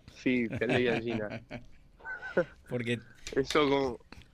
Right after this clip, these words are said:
Speaker 2: reconozcamos,
Speaker 1: a la
Speaker 2: reconozcamos
Speaker 1: final
Speaker 2: también que
Speaker 1: fue una
Speaker 2: la
Speaker 1: locura cantarlo.
Speaker 2: Claro,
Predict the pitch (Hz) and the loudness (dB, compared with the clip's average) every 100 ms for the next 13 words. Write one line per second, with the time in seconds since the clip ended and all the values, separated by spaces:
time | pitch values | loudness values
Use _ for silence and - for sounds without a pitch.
0 | - - - 107 104 107 104 101 127 139 | -20 -20 -14 -8 -6 -4 -4 -2 -2 -2
1 | - 113 101 104 120 120 131 123 123 135 | -4 -8 -8 -4 -2 0 0 0 2 4
2 | 135 123 127 123 120 127 147 143 120 120 | 2 2 2 2 0 -2 0 0 2 0
3 | 120 120 113 104 - - - - - - | -2 -4 -4 -10 -14 -20 -20 -20 -20 -12
4 | 98 98 95 | -8 -6 -6